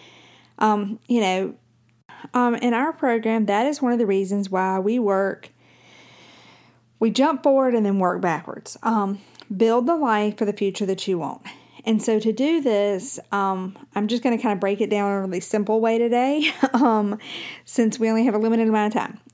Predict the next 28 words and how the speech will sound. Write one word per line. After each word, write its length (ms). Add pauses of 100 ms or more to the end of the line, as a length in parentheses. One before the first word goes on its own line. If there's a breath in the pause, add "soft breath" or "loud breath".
(140)
So 720 (600 loud breath)
essentially, 640
you 200
start 500
with 380
figuring 460
out 460 (340)
who 460 (460)
is 160
your 100
two 180
point 260
oh 100
self. 440 (580)
Where 280
do 60
you 80
wanna 180
be 140
in 140
five 240
years? 400 (680 loud breath)
Um, 480 (240)
so 180
sit 260
down 380
and 220
brainstorm 920